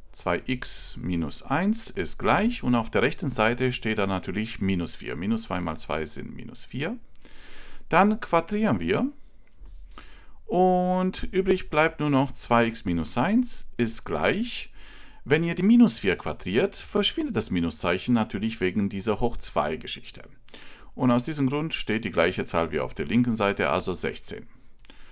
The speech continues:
Dann können wir wieder die eins rüberbringen und haben dann zwei x sind gleich siebzehn, also praktisch das gleiche wie auf der linken Seite, deshalb geteilt durch zwei, x ist gleich acht Komma fünf.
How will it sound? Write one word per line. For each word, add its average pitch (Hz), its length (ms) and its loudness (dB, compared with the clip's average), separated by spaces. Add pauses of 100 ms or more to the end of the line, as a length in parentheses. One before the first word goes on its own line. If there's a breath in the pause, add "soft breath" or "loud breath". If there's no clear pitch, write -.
(140 soft breath)
Dann 120 240 4
können 101 240 0
wir 92 100 -2
wieder 87 220 0
die 82 420 -6
eins 151 360 -2
rüberbringen 190 580 0 (680 loud breath)
und 135 480 4
haben 113 240 4
dann 101 400 2 (160 loud breath)
zwei - 440 -2
x - 460 -8 (320 soft breath)
sind 82 360 -6
gleich - 340 -10
siebzehn, 120 480 0
also - 260 -6
praktisch - 440 -12
das - 180 -12
gleiche 76 380 -8
wie 76 120 -10
auf - 140 -12
der - 140 -12
linken - 300 -12
Seite, 92 500 0
deshalb - 360 -10
geteilt - 300 -8
durch - 140 -12
zwei, 78 420 -6 (560 loud breath)
x - 260 -6
ist 73 160 -6
gleich 73 520 -6 (280)
acht - 400 -8 (400)
Komma - 520 -4
fünf. - 540 -10